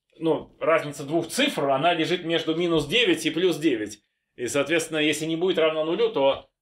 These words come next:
до ближайшего числа, делящегося на одиннадцать, она просто не дотягивает ни до минус одиннадцати, ни до плюс одиннадцати. То же самое с c минус d.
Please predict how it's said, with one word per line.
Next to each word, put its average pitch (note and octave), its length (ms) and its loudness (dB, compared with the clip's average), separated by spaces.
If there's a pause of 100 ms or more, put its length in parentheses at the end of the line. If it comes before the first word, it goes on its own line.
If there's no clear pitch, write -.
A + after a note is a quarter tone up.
до C#3 160 -8
ближайшего D#3 500 -2
числа, F3 240 -2
делящегося D#3 560 -2
на D#3 80 -2
одиннадцать, D#3+ 340 -2
она C#3 120 -2
просто D3 200 -4
не D3 60 -6
дотягивает A2+ 520 -2
ни B2 100 -10
до C3+ 120 0
минус G3+ 280 -2
одиннадцати, A#2+ 400 -6
ни B2+ 120 -12
до A#2+ 140 -4
плюс G2 220 -10
одиннадцати. F#2 380 -18 (300)
То C#3 120 -6
же - 60 -10
самое D3+ 280 0
с - 100 -12
c B2 160 -8
минус A2+ 300 -12
d. E2+ 280 -14